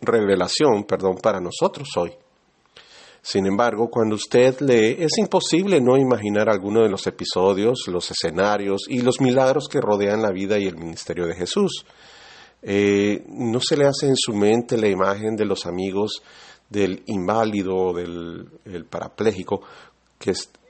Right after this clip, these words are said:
ellos abrieron el techo para bajar a su amigo a la habitación donde estaba Jesús?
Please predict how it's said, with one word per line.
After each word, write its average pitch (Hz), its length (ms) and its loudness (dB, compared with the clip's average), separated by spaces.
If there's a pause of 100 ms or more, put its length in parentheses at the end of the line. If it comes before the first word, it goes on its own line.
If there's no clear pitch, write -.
ellos 113 360 4
abrieron 117 440 2
el 98 140 0
techo 165 400 0
para 95 180 2
bajar 101 360 0
a 104 40 0
su - 140 -8
amigo 95 480 0
a 101 60 0
la 98 100 4
habitación 95 540 -2
donde 98 180 0
estaba 92 340 0
Jesús? 90 600 -8